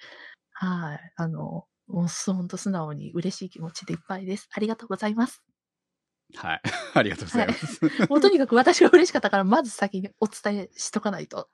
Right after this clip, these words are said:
Speaker 1: って思って。
Speaker 2: はい。ジャパンポッドキャストアワーズ二千十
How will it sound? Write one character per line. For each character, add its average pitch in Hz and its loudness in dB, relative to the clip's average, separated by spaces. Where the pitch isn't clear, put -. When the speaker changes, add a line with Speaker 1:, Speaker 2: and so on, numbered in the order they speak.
Speaker 1:
っ - -6
て 143 -10
思 147 -8
っ 170 -14
て。 - -10
Speaker 2:
は - -14
い。 - -20
ジ - -8
ャ - -10
パ 104 0
ン 90 -10
ポ - -8
ッ - -8
ド 95 -10
キ 98 -8
ャ 87 -8
ス - -18
ト 95 -8
ア 104 -2
ワ 71 -14
ー - -20
ズ - -20
二 95 -4
千 82 -6
十 113 -4